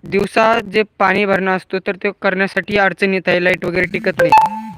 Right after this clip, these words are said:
तर, अ, डीपी पण मिळणार नाही का सर? हो, आपला सोलर पंपाचा अर्ज रिजेक्ट झाला म्हणल्यावर आपल्याला डीपी देखील मिळणार नाही.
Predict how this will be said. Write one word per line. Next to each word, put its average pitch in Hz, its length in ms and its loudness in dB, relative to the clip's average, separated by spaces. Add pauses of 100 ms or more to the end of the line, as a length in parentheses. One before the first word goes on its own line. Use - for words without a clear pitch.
(420)
तर, 190 180 2
अ, 202 100 4
डीपी 190 360 -4
पण 208 240 0
मिळणार 202 420 0
नाही 180 220 -2
का 175 120 -6
सर? 170 140 -4 (320)
हो, 202 220 2 (140)
आपला 214 340 2
सोलर 196 260 0
पंपाचा 202 420 0
अर्ज 196 140 0
रिजेक्ट 202 400 0
झाला 185 200 2
म्हणल्यावर 185 280 2
आपल्याला 190 380 2
डीपी 185 300 -4
देखील 196 320 -4
मिळणार 190 380 0
नाही. 185 180 2